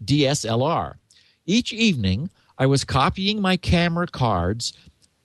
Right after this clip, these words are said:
to both my netbook, equipped with a ninety-six gig S S D drive,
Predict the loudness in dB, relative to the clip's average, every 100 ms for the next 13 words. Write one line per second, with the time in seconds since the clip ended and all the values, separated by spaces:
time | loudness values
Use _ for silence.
0 | _ -2 2 4 2 0 0 -2 -2 -2
1 | 0 -2 -4 -4 -6 -6 -8 -2 0 0
2 | -2 -2 0 0 0 -2 -2 -2 -2 -6
3 | 0 0 2 2 2 2 0 -2 -2 0
4 | 0 0 -2 0 -2 -4